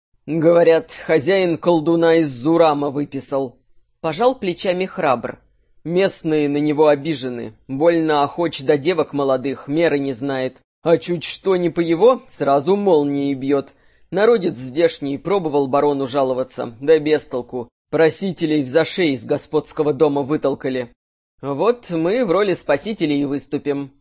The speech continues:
скривился Кайфат. "Нам везёт". "Ага, как утопленникам. Крепкий форт, в нём десятка два, а то и все три бойцов, плюс колдун. Плёвое дело". "Храбр, не стоит так драматизировать.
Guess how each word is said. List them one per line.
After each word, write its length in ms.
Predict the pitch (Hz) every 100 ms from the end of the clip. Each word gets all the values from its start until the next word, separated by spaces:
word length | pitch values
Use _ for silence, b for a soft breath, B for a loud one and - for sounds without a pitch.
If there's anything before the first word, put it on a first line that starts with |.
| _ _
скривился 680 | - - 160 151 233 - 165
Кайфат. 600 | 147 143 135 123 - - _
"Нам 440 | - 143 160 175 208
везёт". 680 | 196 202 123 127 127 - _ _ _
"Ага, 520 | 160 180 160 151 190 190 _ _
как 280 | - 170 170
утопленникам. 960 | 202 196 226 - 135 131 120 123 120 - _ _ _ _
Крепкий 520 | 170 185 196 - 151
форт, 440 | 139 135 123 - -
в 160 | - 131
нём 340 | 156 196 220
десятка 540 | 190 196 196 190 190 202
два, 420 | 143 143 147 151 -
а 140 | 151
то 160 | 151 170
и 100 | 180
все 260 | - 190 190
три 260 | 165 160
бойцов, 800 | 175 160 147 - 135 135 - - _
плюс 320 | 143 156 151
колдун. 640 | 185 175 135 135 135 120 _
Плёвое 500 | - 175 302 285 262
дело". 500 | 202 120 131 131 127 - _ _ _ _
"Храбр, 640 | - - 175 151 127 123 120 -
не 240 | 160 190 190
стоит 460 | - 165 135 131
так 180 | 139 127
драматизировать. 920 | 135 147 147 143 131 143 139 135 -